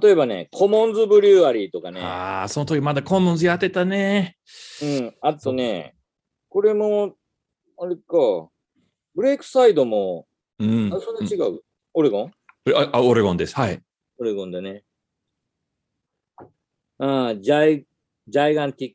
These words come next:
Speaker 1: ク。
Speaker 2: ジャイガンティックもいたね。
Speaker 1: うん。
Speaker 2: はい、はい、はい、はい。
Speaker 1: そういったところに行きましたね。
Speaker 2: うん。まあ、
Speaker 1: あとね、
Speaker 2: ほ-、うん。
Speaker 1: 結構ね、あの、ちょうどあれをやってたのよね。あの、僕たちが、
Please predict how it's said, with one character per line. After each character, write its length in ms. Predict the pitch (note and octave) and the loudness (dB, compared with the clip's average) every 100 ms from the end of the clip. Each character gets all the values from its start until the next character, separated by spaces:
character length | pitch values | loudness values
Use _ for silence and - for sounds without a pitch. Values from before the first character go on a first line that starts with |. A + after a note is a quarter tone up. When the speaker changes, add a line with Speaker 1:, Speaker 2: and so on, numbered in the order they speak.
| _ | _
Speaker 1:
ク。 100 | G2 | -2
Speaker 2:
ジ 60 | F#2 | 0
ャ 60 | |
イ 40 | F2+ | 0
ガ 140 | F#2 | -2
ン 100 | F2+ | -4
テ 120 | F2 | -4
ィ 40 | F2 - | -8 -10
ッ 0 | |
ク 120 | - | -16
も 120 | E2+ E2+ | -14 -14
い 80 | |
た 160 | E2+ E2 | -14 -10
ね。 320 | F2 F2+ F2+ E2 | -6 -6 -6 -6
Speaker 1:
う 20 | |
ん。 40 | |
Speaker 2:
は 200 | E2+ F#2 D2 | -4 -2 -4
い、 140 | - | -8
は 220 | F2+ E2+ | -8 -8
い、 40 | D#2 | -8
は 220 | E2 D#2+ | -12 -14
い、 40 | |
は 120 | - D#3+ | -8 -2
い。 20 | |
Speaker 1:
そ 120 | F3+ | 2
う 40 | F3+ | 2
い 60 | |
っ 20 | E3+ | 2
た 120 | F#3 E3+ | 0 2
と 140 | E3+ | 2
こ 140 | D#3+ | 2
ろ 160 | E3 D#3+ | 2 2
に 120 | D#3+ | 0
行 120 | D#3 | -6
き 100 | D3+ | -8
ま 160 | D#3 D3+ | -6 -6
し 100 | - | -6
た 100 | G#2+ | -8
ね。 520 | G#2 A2 F#2+ D#2 C2+ - | -6 -6 -6 -12 -16 -8
Speaker 2:
う 100 | G2+ | -4
ん。 300 | F#2 F2 E2+ - _ - | -4 -4 -8 -18 _ -6
ま 160 | C#3+ | -2
あ、 160 | B2 - | 0 -2
Speaker 1:
あ 20 | |
と 80 | C3+ D3 | -2 -2
ね、 160 | F#2 D2+ - _ - | -4 -14 -20 _ -4
Speaker 2:
ほ-、 60 | A2 F2+ E2 | -2 -2 -4
う 40 | |
ん。 20 | |
Speaker 1:
結 240 | F2+ A2 - | -4 -6 -6
構 120 | C3+ | -6
ね、 420 | A#2+ G#2+ F2 C#2 _ - - _ _ _ | -4 -6 -8 -14 _ -20 -20 _ _ _
あ 80 | G2+ G#2 | -8 -8
の、 580 | G2+ G2+ G2+ G2+ F#2+ - _ | -6 -6 -4 -4 -6 -8 _
ち 100 | - | 2
ょ 160 | A#3 C4 | 4 6
う 40 | |
ど 240 | B3 A#3+ A3+ | 6 6 6
あ 60 | |
れ 100 | B3+ | 6
を 100 | C4 | 6
や 100 | C4 | 6
っ 60 | B3+ | 2
て 180 | - B3 | -4 -6
た 140 | G#3 | -4
の 100 | D3 | -4
よ 100 | A2+ | -8
ね。 320 | A2 A2+ A2 - _ - | -8 -10 -12 -16 _ -12
あ 100 | A#2+ | -8
の、 420 | A#2 A2+ A2 G#2+ _ - | -4 -2 -4 -6 _ -2
僕 280 | G3 B3+ | -2 -2
た 160 | C#4 A3+ | -2 -2
ち 200 | - A#2+ | -2 -6
が、 500 | C3+ C#3+ A#2 F2+ | -4 -2 -2 -4